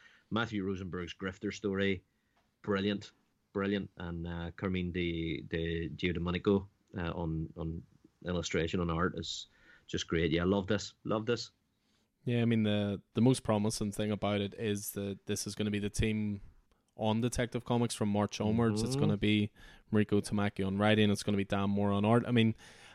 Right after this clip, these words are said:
Speaker 2: I was always looking forward to this because A, I'm a Bruce Wayne guy when it comes to Batman, and B, it's Dan Mora on art, and we all know how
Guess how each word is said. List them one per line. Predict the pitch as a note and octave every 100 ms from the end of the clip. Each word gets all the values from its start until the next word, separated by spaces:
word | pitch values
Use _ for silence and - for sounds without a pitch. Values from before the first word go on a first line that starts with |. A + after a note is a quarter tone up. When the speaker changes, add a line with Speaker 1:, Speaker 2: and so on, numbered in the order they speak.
| -
Speaker 2:
I | B2+ C#3+
was | C#3+ A#2
always | A#2 A#2 G#2+
looking | G#2+ G#2
forward | - G#2 G2+ -
to |
this | F#2+ F#2+ -
because | _ F#2+ - G2+ G2 -
A, | A#2 A#2+
I'm | A2+
a | G#2
Bruce | B2 B2 -
Wayne | G#2 G2+
guy | G2+ G2+
when | G2+
it | -
comes | G2+ G2
to | G2+
Batman, | G2 G2 - G2+ G2+ G2+ - - - -
and | G2 G2+
B, | F#2+ G2+ G#2 G2+ - _ _ _ _ G#2
it's | -
Dan | G#2 F#2+
Mora | F#2 F#2
on | D2+ F#2+
art, | F#2 - _
and | G2+ F#2+
we | F#2+
all | G2
know | F#2+ F#2+
how | F#2+ F#2+